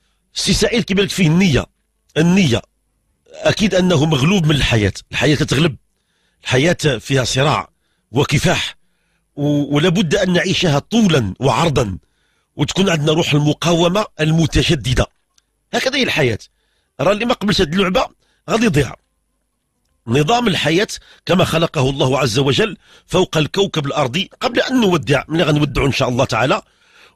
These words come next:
وغنمشيو للدار الآخرة، ديك الساعة في الضيافة. الدار الآخرة هي الجنة، هذيك الضيافة، نحن في ضيافة الرحمن.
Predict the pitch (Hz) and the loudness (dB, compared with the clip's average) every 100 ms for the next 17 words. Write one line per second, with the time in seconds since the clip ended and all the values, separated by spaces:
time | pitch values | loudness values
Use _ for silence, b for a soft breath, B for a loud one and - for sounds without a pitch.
0 | - 220 185 143 160 165 170 160 123 156 | -2 0 2 2 0 0 0 0 0 0
1 | 147 135 - 170 208 - 147 - 170 175 | 0 0 0 0 -2 -4 -6 -2 -2 -2
2 | 123 95 143 143 101 - _ _ - 92 | -4 -2 0 -2 -4 -16 _ _ -16 -2
3 | 147 123 147 - 135 160 135 131 113 160 | -2 0 -2 -2 0 0 2 0 2 0
4 | 104 - _ _ _ _ 120 143 135 87 | 0 -4 _ _ _ _ -4 -2 -4 0
5 | - 151 95 80 _ _ _ _ - 110 | 2 2 -2 -8 _ _ _ _ -6 -2
6 | 123 156 143 113 131 135 151 156 139 - | 0 0 0 0 0 0 -2 -2 -2 0
7 | 123 | 0